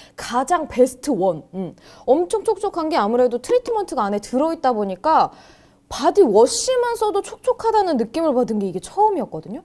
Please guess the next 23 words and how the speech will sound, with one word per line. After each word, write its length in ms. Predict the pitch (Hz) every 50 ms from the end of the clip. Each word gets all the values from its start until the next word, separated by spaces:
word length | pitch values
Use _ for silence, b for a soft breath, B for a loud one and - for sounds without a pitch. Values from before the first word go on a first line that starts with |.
| _ -
음. 180 | 214 185 160 B B B B B B B B B
그렇다고 500 | - 285 349 381 381 381 403 320 359 359
해서 360 | 359 349 - 370 359 349 320
막 280 | 220 220 220 196 B B B B B
몸이 560 | - 202 214 226 240 233 226 220 208 202 196
막 180 | 202 190 180 -
답답하거나 840 | - - 254 - _ - 415 403 415 - 370 330 285 302 285 269 247
뭔가 300 | 226 196 196 208 208 226
조금 380 | 220 233 214 226 214 214 185 - _ B B B
개운한 520 | B - - 247 285 339 392 381 339 311 269
느낌이 320 | 226 220 - 254 240 226
덜 280 | - - - 214 233 262
나거나 380 | 294 302 294 262 262 240 233
이런 300 | 196 175 190 202 240 247
거 80 | 233 220
전혀 320 | - - 202 202 220 247
없이 480 | 214 170 160 - - - 302 311 226 - B B B B B
바디워시만 880 | - - 233 269 262 320 311 233 208 226 233 - - 370 359 349 320 330
했을 360 | 330 370 370 - 403 392 294
때도, 360 | - 294 285 247 330 381 427 427 B B B B B B
어, 220 | - 320 320 311
부드럽고 960 | 285 - - 277 285 269 311 381 381 339 269 196 - - - 180 180 165 - B B B B B
촉촉하고 920 | - - 427 403 - - 427 403 - 320 294 254 233 339 427 508 508 - -